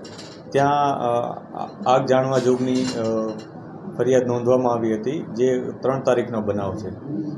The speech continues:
ત્યારબાદ પોલીસે, અ, જે ઉધનાની સર્વેલન્સ ટીમ છે, ટીમ છે, આ ઉપરાંત જે ઇન્વેસ્ટિગેશન ઓફિસર છે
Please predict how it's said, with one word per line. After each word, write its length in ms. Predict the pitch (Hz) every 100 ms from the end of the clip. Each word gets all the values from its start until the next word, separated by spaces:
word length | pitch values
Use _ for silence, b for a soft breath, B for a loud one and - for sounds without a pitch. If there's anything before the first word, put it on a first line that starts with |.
| - - - -
ત્યારબાદ 440 | 135 139 147 -
પોલીસે, 600 | 139 147 147 151 147 147
અ, 140 | - 120 120 117 - - 107
જે 120 | 123
ઉધનાની 640 | 120 120 131 131 127 127
સર્વેલન્સ 500 | 113 120 139 143 -
ટીમ 120 | 147
છે, 500 | 139 156 151 - -
ટીમ 240 | 127 135 135
છે, 240 | 143 156 151 - -
આ 60 | 120
ઉપરાંત 360 | 123 123 131 120
જે 100 | 127
ઇન્વેસ્ટિગેશન 640 | 120 127 123 131 131 127
ઓફિસર 400 | 117 135 127 135
છે 180 | 131